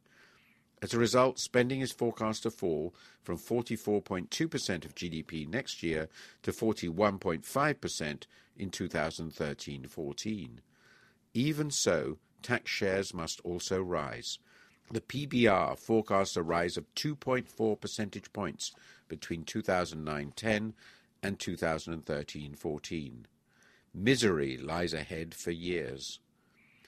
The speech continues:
Third, even so, the Treasury surely remains too optimistic. Despite the scale of the shock to the world economy and the financial system, it assumes an annual peak-to-trough decline in G D P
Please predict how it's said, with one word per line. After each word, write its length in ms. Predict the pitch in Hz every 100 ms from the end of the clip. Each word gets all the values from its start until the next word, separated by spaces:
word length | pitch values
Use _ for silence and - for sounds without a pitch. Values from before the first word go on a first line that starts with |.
| _ _ _ _
Third, 520 | - 190 190 127 113 - _ _ _ _
even 340 | 175 208 165 131
so, 240 | - 120
the 100 | 123
Treasury 460 | 131 - 147 143 156
surely 560 | - - 202 196 117
remains 520 | 87 80 82 76 78 -
too 160 | 85
optimistic. 840 | 71 - 87 82 - - - - - _ _ _ - _
Despite 480 | - 107 - 135 147
the 80 | 147
scale 380 | - - 131 135
of 80 | 131
the 60 |
shock 340 | - 131 117 -
to 80 |
the 100 | 123
world 260 | 113 113 117
economy 580 | 120 113 98 90 101 101
and 220 | 87 90 107
the 80 |
financial 380 | - 117 110 -
system, 500 | - 92 - 80 87 - - - -
it 140 | - 107
assumes 480 | 117 - 143 147 135
an 120 | 110
annual 360 | 113 120 135 139
peak-to-trough 840 | - 127 - - 127 120 113 -
decline 420 | 123 - 113 110
in 140 | 117 110
G 160 | 113
D 120 | 110
P 380 | 110 113 101 90